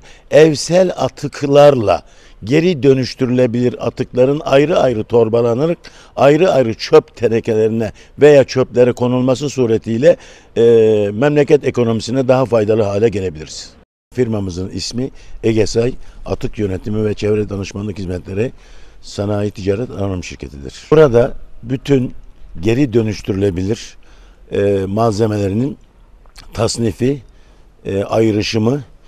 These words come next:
ve bu ayrışımdan sonra balyalar haline getirilerek bir kısmının tesisimizde, e, işletilerek ham madde haline getiriliyor. Bir kısmı ise balyalanıp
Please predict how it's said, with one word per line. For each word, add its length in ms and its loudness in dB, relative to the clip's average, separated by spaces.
ve 320 2
bu 160 -2
ayrışımdan 600 0
sonra 440 0
balyalar 420 2
haline 240 -4
getirilerek 520 -2
bir 180 4
kısmının 560 -4
tesisimizde, 960 0
e, 160 0
işletilerek 800 -2
ham 140 0
madde 320 2
haline 280 2
getiriliyor. 460 0
Bir 180 2
kısmı 420 -4
ise 380 -2
balyalanıp 640 4